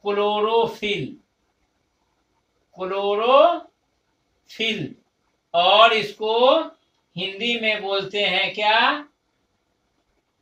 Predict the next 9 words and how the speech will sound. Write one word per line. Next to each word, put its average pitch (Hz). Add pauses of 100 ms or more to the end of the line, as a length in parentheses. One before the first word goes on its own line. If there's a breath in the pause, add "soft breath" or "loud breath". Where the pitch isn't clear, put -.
(640)
हरित 202
लवक। 147 (1700)
तो 202
हरित 247
लवक 240
के 220
कारण 208
जो 202
है 240